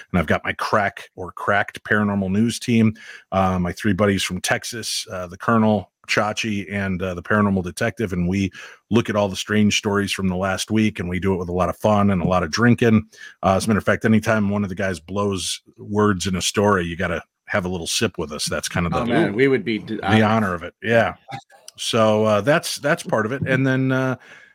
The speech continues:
Speaker 1: unlike your show, we have no cursing. It's family safe and friendly. You can listen to it at work. You can listen to it at church. You can listen to it in the,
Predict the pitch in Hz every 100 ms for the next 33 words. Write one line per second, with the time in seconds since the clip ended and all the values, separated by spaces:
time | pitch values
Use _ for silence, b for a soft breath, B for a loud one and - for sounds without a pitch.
0 | B 131 160 156 165 180 147 110 139 131
1 | 113 135 - 147 156 180 180 160 98 -
2 | - 135 139 139 127 113 - 135 131 160
3 | 110 98 - 120 127 139 147 104 107 113
4 | - 110 117 101 90 104 170 196 - 92
5 | 98 110 110 98 95 87 - - 139 175
6 | 180 - - 82 214 - - - 110 101
7 | 95 80